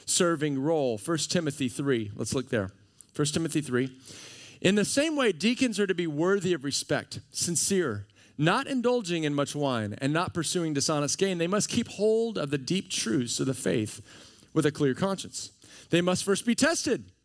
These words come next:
And then if there's nothing against them, let them serve as deacons. In the same way, the women are to be worthy of respect, not malicious talkers, but temperate and trustworthy in everything. A deacon must be faithful to his wife and must manage his children and his household well.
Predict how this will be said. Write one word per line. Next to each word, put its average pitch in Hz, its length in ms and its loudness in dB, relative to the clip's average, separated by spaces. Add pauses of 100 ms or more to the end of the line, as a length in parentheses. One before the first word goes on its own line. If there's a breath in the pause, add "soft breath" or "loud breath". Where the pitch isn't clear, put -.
(200 soft breath)
And 185 220 4
then 254 100 4
if 240 80 -2
there's 208 220 0
nothing 220 240 2
against 202 340 0
them, 196 160 0
let 175 300 0
them 196 120 0
serve 185 360 2
as 156 100 -2
deacons. 180 380 0
In 208 140 -2
the 196 60 2
same 196 260 2
way, 208 200 2 (100)
the 147 220 2
women 226 880 2 (320 loud breath)
are 240 100 6
to 277 60 2
be 285 140 2
worthy 285 260 2
of 262 100 0
respect, 262 440 0
not 202 160 0
malicious 208 400 0
talkers, 185 580 0 (240 loud breath)
but 208 140 2
temperate 196 420 0
and - 80 -14
trustworthy 196 640 0
in 214 60 0
everything. 147 480 -2 (420 loud breath)
A 165 120 4
deacon 240 400 0
must 220 220 0
be 202 80 0
faithful 190 380 0
to 202 80 2
his 190 160 0
wife 170 280 0
and 160 120 -4
must 156 200 -2
manage 170 300 0
his 196 160 -4
children 175 360 0
and 170 100 0
his 160 100 -2
household 160 460 -2
well. 139 240 2